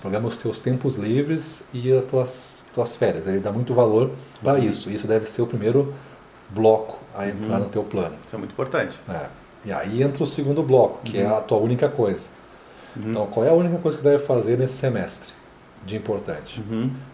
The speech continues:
Speaker 1: Que depois tu vai fazer isso todo mês, tu vai fazer isso toda semana, todo
Speaker 2: Uhum.
Speaker 1: dia.
Speaker 2: Vai ver as visões
Speaker 1: É, as
Speaker 2: imensas.
Speaker 1: visões mais fracionadas.
Speaker 2: Uhum.
Speaker 1: Então, tu vai colocar períodos de tempo pra tu fazer essa única coisa, que é
Speaker 2: Uhum.
Speaker 1: importante. E podem ter mais de uma única coisa se o período for,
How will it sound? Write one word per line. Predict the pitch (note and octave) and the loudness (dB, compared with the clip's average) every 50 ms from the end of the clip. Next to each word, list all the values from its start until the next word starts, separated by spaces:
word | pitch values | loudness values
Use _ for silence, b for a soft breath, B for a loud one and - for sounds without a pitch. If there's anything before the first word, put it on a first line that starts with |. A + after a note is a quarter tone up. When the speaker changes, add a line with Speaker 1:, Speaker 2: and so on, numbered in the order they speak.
| - - | -20 -16
Speaker 1:
Que | - - G#2+ | -6 -4 -2
depois | G2 G2 - G2+ G2+ - | -2 -2 -2 -2 -2 -2
tu | |
vai | G#2 F#2+ | -2 -4
fazer | - G#2 G2 F#2 G2 F#2+ | -2 -4 -4 -2 -2 -4
isso | F#2+ F#2+ - | -4 -4 -4
todo | - G2 F#2 F#2+ F2+ | -4 -6 -4 -4 -4
mês, | E2+ F#2+ A2 C3+ D3+ D#3 - | -2 0 2 4 4 4 2
tu | - A2 | -2 -4
vai | F#2+ | -4
fazer | F#2+ F#2+ G2 G2 | -4 -2 -2 -2
isso | F#2+ - - | -2 -4 -4
toda | - G2 F#2+ | -2 -2 -2
semana, | F#2+ - - F2+ F2 F#2+ A#2 C3 | -2 -4 -6 -6 -4 -2 -2 -2
todo | C3 - C#3+ C3+ C#3+ | 0 0 0 0 0
Speaker 2:
Uhum. | |
Speaker 1:
dia. | C3 G#2 G2 G2 F#2 | 0 0 -2 -2 -2
Speaker 2:
Vai | G#2+ G#2 | -2 -2
ver | G2 - G#2+ | -2 -2 -2
as | G2+ G2 | -2 -2
visões | G#2 G2 G2 G#2 G#2 G2+ F#2+ - - - - - | -2 -2 -2 -2 -2 -2 -4 -6 -8 -16 -14 -6
Speaker 1:
É, | - F#2+ | -2 -2
as | F2+ F#2+ G2+ G2 | 0 0 -2 -2
Speaker 2:
imensas. | F#2+ F#2+ G2+ | -2 -4 -4
Speaker 1:
visões | F#2+ G#2 G#2 G#2+ A2+ G#2+ - A2+ | -2 -2 0 0 -2 -2 -2 -2
mais | A2 A2 A2 A2+ A2 - | 0 0 0 0 -2 -4
fracionadas. | - - A#2+ A2+ - - C3 B2 A2+ G#2 F#2+ A2 A2+ G#2 G2 | -2 0 0 0 2 2 2 2 2 2 2 0 0 -2 -2
Speaker 2:
Uhum. | G#2 G#2 | -2 -2
Speaker 1:
Então, | - - A2 A2+ B2 A#2+ - | 0 0 0 0 0 0 -2
tu | - | 2
vai | A#2 B2+ B2+ | 4 4 4
colocar | B2+ - - C#3 C3+ C3 C3 - - C#3 C3+ - | 4 4 6 8 8 8 6 4 -4 -4 -4 -2
períodos | - D3+ C3 B2 C3+ C3+ C3+ - | 0 2 4 4 4 2 2 -2
de | D3 | -4
tempo | C#3 - A#2+ A2+ A#2 A#2+ - - - | -6 -2 -2 -2 -2 -2 -4 -4 -4
pra | C3+ | -4
tu | C3+ C3+ C3 | -2 -2 -4
fazer | - - C#3+ B2+ G#2+ A#2 | 0 2 2 2 4 2
essa | B2 B2 - B2+ | 0 2 2 0
única | B2 B2 B2+ B2+ D#3 - | 2 2 2 0 -2 0
coisa, | - C3 A#2 G#2+ G#2 - | 4 6 6 6 6 4
que | - - A#2 | -4 -2 -2
é | A2 | -2
Speaker 2:
Uhum. | A2 | 2
Speaker 1:
importante. | A2+ C#3 D3+ D3 - B2+ G2 F#2 - - - - - - - - - - - - - - - - - | 4 4 4 4 2 -2 -2 -2 -8 -12 -18 -20 -20 -20 -20 -20 -20 -20 -20 -20 -20 -16 -14 -10 -6
E | C3+ D#3 | -4 -4
podem | - - F#2+ G2 A2 | 0 2 2 2 2
ter | - D3+ D3 | 2 2 2
mais | C3+ A#2 A#2+ C3+ C3 - - - B B B B B B B B B B | 4 4 2 2 0 -2 -6 -10 B B B B B B B B B B
de | G#2 A2 | -2 0
uma | A#2+ A#2 | 4 4
única | A2 A2 A2+ A2+ A#2+ A2+ | 6 6 4 4 0 0
coisa | - - G2+ A2 A2 A2 | 0 2 2 2 2 2
se | - - - | -2 -4 -6
o | C3 | 0
período | C3+ C3+ A2 A2 A2 - | 2 2 2 2 0 -2
for, | - - A2 G#2+ A2+ | -4 -2 2 2 2